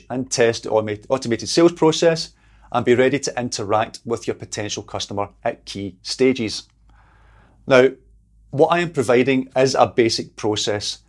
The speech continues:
and many of you may have more complicated systems, but I hope at least it helps you to inspire you to have a good look at your sales process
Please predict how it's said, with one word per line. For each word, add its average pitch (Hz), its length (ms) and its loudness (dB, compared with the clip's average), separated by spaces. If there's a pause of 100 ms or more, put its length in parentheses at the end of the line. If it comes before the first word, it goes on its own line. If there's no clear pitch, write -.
(400)
and 113 320 -2
many 139 240 4
of 127 180 8
you 113 120 2
may 120 240 2
have 110 240 2
more 110 180 2
complicated 107 680 -8
systems, 147 540 -6 (640)
but 123 180 -2
I 131 40 2
hope 160 340 -2 (300)
at 135 180 -8
least 139 340 -2
it 123 140 -6
helps 135 260 -2
you 123 60 -8
to 127 120 -8
inspire 123 460 0
you 117 320 -2 (140)
to - 280 -10 (120)
have 120 160 -8
a 117 80 -4
good 160 340 -2
look 135 300 0
at 117 120 -4
your - 60 -10
sales 110 300 -4
process 101 600 -8